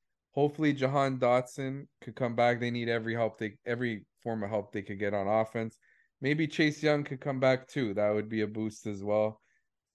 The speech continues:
One key thing for the Eagles is we really saw them feel the loss of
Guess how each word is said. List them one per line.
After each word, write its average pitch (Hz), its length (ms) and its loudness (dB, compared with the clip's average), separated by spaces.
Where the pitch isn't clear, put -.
One 143 300 -2
key 170 260 -4
thing 147 500 0
for 120 180 -6
the 113 240 -2
Eagles 107 440 0
is 104 280 -6
we 117 200 -4
really 147 320 2
saw 135 400 2
them 117 260 -6
feel 127 300 0
the 123 100 0
loss 110 460 2
of 101 180 -10